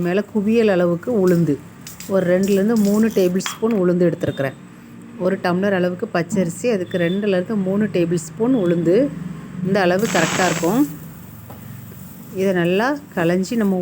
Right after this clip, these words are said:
ஊற வச்சுக்கலாம். இதை ரெண்டுலேருந்து மூணு தண்ணி விட்டு நல்லா களைஞ்சிட்டு ஒரு ரெண்டு மணி நேரம் நல்லா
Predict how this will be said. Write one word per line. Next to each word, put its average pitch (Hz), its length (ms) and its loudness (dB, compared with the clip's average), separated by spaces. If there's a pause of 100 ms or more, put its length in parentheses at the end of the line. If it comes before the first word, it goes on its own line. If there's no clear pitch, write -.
ஊற 202 160 2
வச்சுக்கலாம். 175 520 0 (1700)
இதை 180 160 0
ரெண்டுலேருந்து 196 540 0
மூணு 190 220 0
தண்ணி 175 180 2
விட்டு 190 220 -2
நல்லா 190 240 0
களைஞ்சிட்டு 175 420 0 (300)
ஒரு 175 120 0 (100)
ரெண்டு 214 280 2
மணி 185 180 0
நேரம் 208 240 0
நல்லா 180 180 0